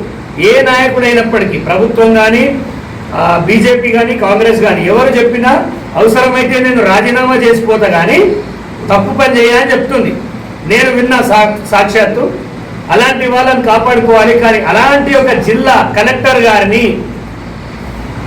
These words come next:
ఇక్కడికి వెళ్ళి ట్రాన్స్‌ఫర్ చేయించాలని కొంతమంది దుర్మార్గులు పన్-, పన్నాగం పన్నుతున్నారు.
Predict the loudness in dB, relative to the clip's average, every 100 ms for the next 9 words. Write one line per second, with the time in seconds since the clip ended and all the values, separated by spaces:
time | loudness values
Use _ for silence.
0 | -8 -2 0 2 2 2 2 -2 0 2
1 | 2 2 0 2 2 2 0 0 0 2
2 | 2 2 2 2 2 2 2 0 2 0
3 | 0 -2 -6 -10 -2 0 2 2 2 2
4 | 2 2 2 2 2 0